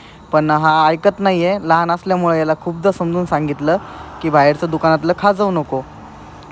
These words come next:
तर, अ, भार्गव ऐकत नाही बघा मित्रांनो. त्याला तर खूप सांगितलं, पण त्याला मी खूप परेशान केलं,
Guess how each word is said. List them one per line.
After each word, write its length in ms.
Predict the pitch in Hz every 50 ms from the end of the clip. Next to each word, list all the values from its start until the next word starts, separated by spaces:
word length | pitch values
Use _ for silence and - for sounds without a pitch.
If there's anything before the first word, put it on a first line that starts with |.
| - -
तर, 120 | 151 143
अ, 120 | 147 151 151
भार्गव 380 | 147 143 143 147 143 156 156
ऐकत 280 | 151 156 151 - 175 160
नाही 160 | 175 180 175
बघा 200 | 160 165 156 156
मित्रांनो. 440 | 156 156 147 151 156 151 156 170 190
त्याला 480 | - - - - - - - 151 151 156
तर 160 | 147 160 160 165
खूप 160 | - 185 175 -
सांगितलं, 540 | - 156 156 170 165 160 156 160 160 165
पण 360 | 175 - - 165 156 160 165 160
त्याला 240 | - 175 156 160
मी 100 | 160 165 160
खूप 120 | - 208 202
परेशान 400 | - 220 208 208 202 220 208 196
केलं, 220 | 196 196 180 175